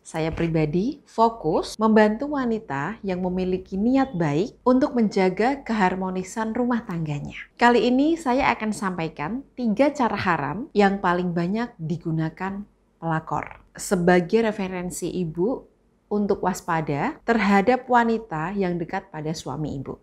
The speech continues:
Sebelumnya, silahkan catat dulu nomor konsultasi saya yang ada di layar berikut. Melalui nomor ini, ibu bisa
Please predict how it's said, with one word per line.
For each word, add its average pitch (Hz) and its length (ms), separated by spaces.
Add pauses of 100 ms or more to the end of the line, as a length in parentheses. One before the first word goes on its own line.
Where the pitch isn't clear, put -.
Sebelumnya, 247 640
silahkan 277 560
catat 233 240
dulu 196 480
nomor 190 320
konsultasi 185 560
saya 170 240
yang 208 160
ada 185 240
di 196 80
layar 170 320
berikut. 156 400 (160)
Melalui 233 400
nomor 262 320
ini, 208 480
ibu 214 240
bisa 196 320